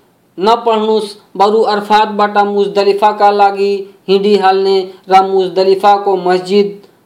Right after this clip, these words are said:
अल मशअरुल हरामको नजिक जता पनि डेरा हाल्ने र त्यहाँ पन-,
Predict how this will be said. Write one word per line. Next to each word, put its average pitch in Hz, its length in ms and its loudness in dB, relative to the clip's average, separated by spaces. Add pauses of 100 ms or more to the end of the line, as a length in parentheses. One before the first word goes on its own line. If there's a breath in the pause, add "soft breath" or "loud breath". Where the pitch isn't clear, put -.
(180)
अल 202 220 2
मशअरुल 196 580 -2
हरामको 190 680 0
नजिक 180 480 -4
जता 185 320 0
पनि 190 460 -4
डेरा 196 340 2
हाल्ने 190 600 0 (300 loud breath)
र 180 120 2
त्यहाँ 202 480 0
पन-, 196 500 -4